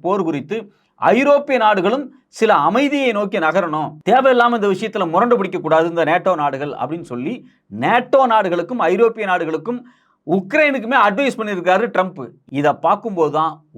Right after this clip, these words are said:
உக்ரைனுடைய தலைவரான ஜெலன்ஸ்கி பயங்கர கடுப்பாயிட்டார். "எப்பா, நான் ஏற்கனவே இந்த மீட்டிங் நடக்கிறதுக்கு முன்னாடியே சொன்னேன், போர் யாருக்கு இடையில நடந்துகிட்டு இருக்கு?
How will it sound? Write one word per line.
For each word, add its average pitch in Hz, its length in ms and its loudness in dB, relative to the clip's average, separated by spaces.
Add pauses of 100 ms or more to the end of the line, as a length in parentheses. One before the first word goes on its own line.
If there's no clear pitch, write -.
உக்ரைனுடைய 226 640 -2
தலைவரான 185 520 -2
ஜெலன்ஸ்கி 175 440 -6
பயங்கர 151 300 -4
கடுப்பாயிட்டார். 120 520 -8 (460)
"எப்பா, 139 360 0
நான் 143 180 -2
ஏற்கனவே 185 460 0
இந்த 165 140 -4
மீட்டிங் 180 360 -4
நடக்கிறதுக்கு 151 520 -2
முன்னாடியே 190 340 0
சொன்னேன், 131 380 -12 (760)
போர் 247 380 4
யாருக்கு 196 400 2
இடையில 185 180 -2
நடந்துகிட்டு 170 320 -6
இருக்கு? 160 180 -8